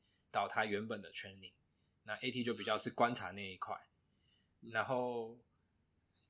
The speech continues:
Speaker 1: 另一方面就是跟 dietitian 跟那个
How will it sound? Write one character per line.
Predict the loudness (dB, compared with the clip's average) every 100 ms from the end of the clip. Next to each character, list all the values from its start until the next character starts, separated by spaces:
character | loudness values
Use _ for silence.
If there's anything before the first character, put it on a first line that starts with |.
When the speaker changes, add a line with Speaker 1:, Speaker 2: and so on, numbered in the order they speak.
| _ 0
Speaker 1:
另 | 4
一 | 6
方 | 4
面 | 4
就 | 2
是 | 2
跟 | 2 2
dietitian | 4 4 4 2 2 2 -2
跟 | -4 -4 -6 -14 -20 _ _ _ _
那 | -8 -6
个 | -6 -12 -14